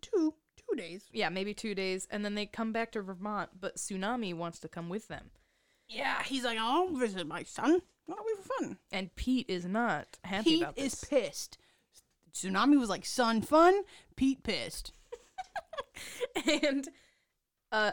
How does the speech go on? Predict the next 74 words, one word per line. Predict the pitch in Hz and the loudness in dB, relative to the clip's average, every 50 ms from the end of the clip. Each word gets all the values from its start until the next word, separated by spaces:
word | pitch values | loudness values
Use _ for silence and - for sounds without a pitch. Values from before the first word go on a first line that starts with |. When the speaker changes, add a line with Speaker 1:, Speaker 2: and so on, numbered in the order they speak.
| - - | 2 2
Speaker 2:
eventually, | 277 277 285 294 330 339 359 370 - - 320 254 233 220 208 202 202 | 0 0 2 4 4 4 4 2 -2 -2 -2 0 0 0 -2 -2 -4
Pete | 190 - - 247 226 | -6 -4 -4 -4 -2
and | - 214 196 | -2 -4 -4
Tsunami | - 240 214 202 190 180 185 185 185 180 180 - - | -4 -4 -4 -2 -2 -2 -2 -4 -4 -6 -6 -8 -10
have | - - 196 220 214 208 202 | -10 -6 0 2 4 6 6
Speaker 1:
Have | 202 - | 6 6
a | 254 | 4
heart-to-heart | - - 320 349 302 359 339 277 285 269 233 - | 4 4 2 0 2 0 2 4 6 4 4 4
where | - 214 220 214 214 208 208 - _ _ _ _ _ - | 0 0 0 2 0 0 -2 -4 _ _ _ _ _ -8
Speaker 2:
Yeah. | 254 403 339 | -6 -4 2
Speaker 1:
you | 240 277 | 6 8
wanna | 330 330 330 | 8 8 8
tell | 254 302 320 320 311 | 6 6 6 6 6
them | 311 285 285 262 | 6 6 6 6
what, | 247 262 262 - - - - - - _ - | 6 4 2 0 -4 -12 -12 -12 -14 _ -6
what | - 247 254 - - | -4 -4 -4 -2 -4
the | 226 | -4
hell | 185 202 226 240 240 240 | 2 4 6 6 6 6
Pete | - 262 262 240 | 4 2 0 2
was | 165 220 220 | 2 2 4
doing | 190 220 233 262 240 | 4 6 8 10 10
with | 269 208 | 8 8
his | 247 226 - | 6 2 0
Speaker 2:
<laughs> | - - - | -2 -4 -4
I | |
would | 240 208 294 349 440 466 | -2 2 4 6 8 8
Speaker 1:
fucking | 453 | 8
Speaker 2:
just | 427 415 392 | 8 6 8
like | 403 349 | 8 6
Speaker 1:
hand? | 339 277 | 6 4
Speaker 2:
to | 320 | 2
say, | - 285 254 240 226 | 4 6 6 8 6
if | 220 | 6
you | 233 302 349 | 4 4 4
watch | 339 269 240 240 240 - | 6 6 6 4 4 0
this | - 220 - - | -4 -4 -4 -4
film, | - 185 165 160 170 202 220 - - _ _ _ | -4 -4 -4 -2 -4 -6 -8 -10 -16 _ _ _
please | - - - 277 302 330 349 370 349 - - _ - 226 | -10 -6 -2 0 4 4 4 4 4 0 -6 _ 0 2
only | 233 262 294 302 311 302 | 2 2 2 0 0 0
watch | 269 220 214 214 214 208 - _ | 0 2 2 0 0 -2 -8 _
Pete's | - - 240 240 233 - - | -8 -4 -2 -2 -2 -4 -4
hand | - 202 185 190 185 180 | -4 -2 -2 -2 -2 -2
during | 190 190 190 190 190 185 | -2 -2 -2 -2 -2 -4
this | 190 - | -4 -4
scene | - - - 180 170 170 165 | -6 -6 -6 -6 -6 -4 -6
where | 170 | -6
he's | 175 185 185 | -6 -6 -6
talking | - - 175 175 - 190 185 | -4 -4 -4 -4 -4 -6 -6
to | 175 175 | -4 -6
his | 165 - | -6 -6
father | - - 180 247 | -2 0 2 4
Speaker 1:
Yeah, | 214 175 147 | 4 4 2
Speaker 2:
out | - - | 0 0
Speaker 1:
so | - 302 | 2 4
Speaker 2:
in | |
Speaker 1:
there's, | 254 302 302 240 | 6 6 4 4
Speaker 2:
their | - 165 | 4 2
Speaker 1:
there's | - 262 247 240 | 2 2 4 4
a, | |
Speaker 2:
backyard. | 226 214 143 147 | 2 2 2 0
Speaker 1:
there's | 240 247 220 | 0 0 0
a | 220 | 0
scene | - - 302 339 370 370 | 2 4 6 6 6 6
beforehand | 370 - - 240 233 226 214 233 226 220 214 196 | 2 2 4 4 4 4 4 2 2 0 0 0
where | 196 185 175 - - | 0 0 0 -2 -4
Tsunami | - - 226 220 208 196 208 240 277 294 294 | -6 -4 -2 0 2 4 4 6 6 6 6
and | 277 262 220 | 6 6 4
Johnny | 190 208 208 196 196 202 185 | 4 4 2 2 0 0 -2
are | - 185 180 - | 0 0 0 2
on, | - 190 180 180 185 185 | 2 2 2 2 2 0
like, | 175 165 170 170 | 0 -2 -2 -4
a | 165 160 | -6 -8
porch | - - 254 240 - - - | -4 0 2 2 2 0 -6
swing. | - - 165 139 - - | -8 -8 -8 -10 -10 -14